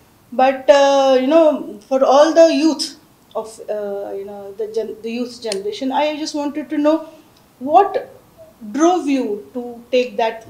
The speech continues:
road, uh, road less travel, or,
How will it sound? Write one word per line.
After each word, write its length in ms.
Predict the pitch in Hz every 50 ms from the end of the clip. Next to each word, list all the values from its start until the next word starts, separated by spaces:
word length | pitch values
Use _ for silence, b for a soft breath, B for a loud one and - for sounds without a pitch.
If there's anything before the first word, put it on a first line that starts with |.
| 220 214
road, 340 | 220 226 226 226 220 220 226 - - -
uh, 260 | 208 202 202 196 202
road 200 | 220 226 233 226
less 320 | 226 233 233 233 - -
travel, 460 | - 240 202 202 208 240 247 269 277 277
or, 400 | - 247 269 277 269 262 269